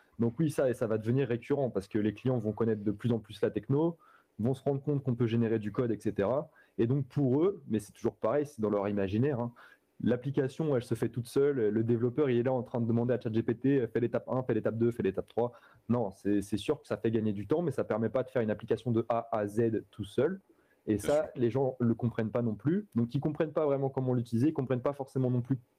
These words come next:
Speaker 1: à quoi ça sert. Et, euh, on va en avoir de plus en plus des clients qui vont essayer de tirer les budgets vers le bas, parce que même sans ça, ils essayent déjà de tirer les budgets vers le bas. Donc, euh, ça va être une excuse de plus pour nous payer moins. Maintenant, à nous de leur montrer que notre valeur, elle est ailleurs.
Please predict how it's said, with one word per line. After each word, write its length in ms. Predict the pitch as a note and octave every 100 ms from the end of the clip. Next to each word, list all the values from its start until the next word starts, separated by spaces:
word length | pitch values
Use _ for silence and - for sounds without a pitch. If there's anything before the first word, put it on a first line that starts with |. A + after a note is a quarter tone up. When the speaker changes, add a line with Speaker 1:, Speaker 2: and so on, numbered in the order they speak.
| -
Speaker 1:
à 120 | B2
quoi 160 | - B2
ça 120 | A#2
sert. 220 | G#2+ D3+ - _ _ _ _
Et, 200 | B2 B2
euh, 100 | A2+ A2+
on 100 | B2
va 260 | A#2 C3+ B2
en 120 | A#2
avoir 340 | A2+ C3 C#3
de 80 | A#2
plus 220 | G#2 B2
en 80 | A#2
plus 240 | - D#3+
des 120 | A#2+ A#2
clients 240 | B2+ C#3
qui 140 | -
vont 140 | A2+ A#2
essayer 180 | G#2 A2+
de 100 | -
tirer 380 | - A#2 B2 B2 _ _ -
les 100 | A#2
budgets 340 | A2+ A2 C3+
vers 180 | A#2 A2
le 100 | A2+
bas, 220 | B2 F3
parce 140 | - -
que 80 |
même 240 | A2+ D#3+ E3+
sans 200 | - D#3
ça, 200 | F3+ D#3
ils 200 | A#2 A2+
essayent 240 | A2 A#2+
déjà 240 | A2+ A2+ A#2
de 60 |
tirer 220 | - A2
les 100 | A2
budgets 240 | G#2+ A2 G#2+
vers 140 | G2+
le 100 | G#2+
bas. 180 | C#3 D#3 - - - F#2+
Donc, 360 | A#2 A#2+ A2+ A#2+
euh, 120 | A2
ça 180 | C3 A#2+
va 100 | C3+
être 160 | -
une 120 | D3
excuse 520 | D3+ D3+ - G3+ F#3+ C3+
de 100 | C#3
plus 560 | - D#3 A3 A#3 _ _ _
pour 160 | - D3
nous 100 | D#3
payer 300 | C#3+ E3 E3
moins. 280 | D3+ C3+ F#2+ _ _ _ _ -
Maintenant, 540 | A2+ A#2 D#3 F3+ F3+ -
à 140 | B2
nous 240 | D3 F3+ D3+
de 60 |
leur 160 | B2 A#2+
montrer 280 | B2+ B2 C#3
que 140 | B2+
notre 100 | A2
valeur, 320 | A#2 C3+ C3
elle 80 | G2+
est 80 | G2+
ailleurs. 480 | G#2+ G#2+ B2 F#3